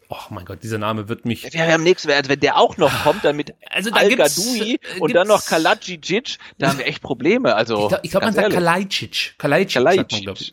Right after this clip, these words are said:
Speaker 1: Kal-, Kal-, Kalajdzic. Äh, da gibt es auch, ähm, ein Vögelchen, das meinte, dass, ähm, dass es da dann demnächst eine Meldung geben soll.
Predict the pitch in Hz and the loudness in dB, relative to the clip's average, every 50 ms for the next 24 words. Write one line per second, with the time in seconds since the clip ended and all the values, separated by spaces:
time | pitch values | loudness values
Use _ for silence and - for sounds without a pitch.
0 | _ _ - 127 - 147 151 170 170 165 - 175 165 165 165 165 - - - - | _ _ -12 -8 -4 0 0 0 0 -2 -4 -2 -2 -2 -4 -6 -10 -16 -18 -18
1 | - - - - - - 156 - - 143 143 147 143 135 175 226 - - 240 - | -16 -16 -16 -14 -12 -12 -4 2 2 4 4 4 2 2 0 -2 -2 -2 -6 -4
2 | - - - 113 147 202 247 302 277 220 - - - - 190 190 190 190 185 180 | -2 0 2 4 6 6 4 4 2 -2 -4 -6 -2 2 4 4 4 4 2 2
3 | 180 175 160 165 - - _ _ _ - 147 139 - - 175 233 339 320 277 226 | 0 -2 -2 -4 -8 -20 _ _ _ 0 0 0 0 0 0 2 2 2 2 0
4 | - 226 220 202 185 - 170 160 165 180 185 180 180 170 165 - - - - _ | 0 0 0 0 0 0 2 2 4 4 4 4 2 2 2 -2 -14 -20 -16 _
5 | - 156 156 156 151 - - - - - 151 143 139 139 135 135 135 131 127 117 | 2 4 4 4 4 -2 -8 -8 -6 -2 0 0 2 2 0 -2 -4 -6 -6 -8
6 | - _ _ _ - _ _ _ - 139 135 135 127 - 135 127 127 131 127 120 | -12 _ _ _ -20 _ _ _ 0 0 0 0 -2 2 4 4 4 4 4 2
7 | 123 120 117 117 117 113 123 120 117 117 117 117 - - - - - _ _ _ | 2 2 2 0 0 -2 0 0 2 2 0 0 -4 -14 -18 -20 -20 _ _ _
8 | - 120 113 110 101 95 82 87 - - 85 85 85 87 95 _ _ - - - | -4 -2 0 0 0 0 -2 -4 -6 -6 -6 -6 -8 -8 -14 _ _ -18 -16 -14
9 | - - - | -14 -14 -16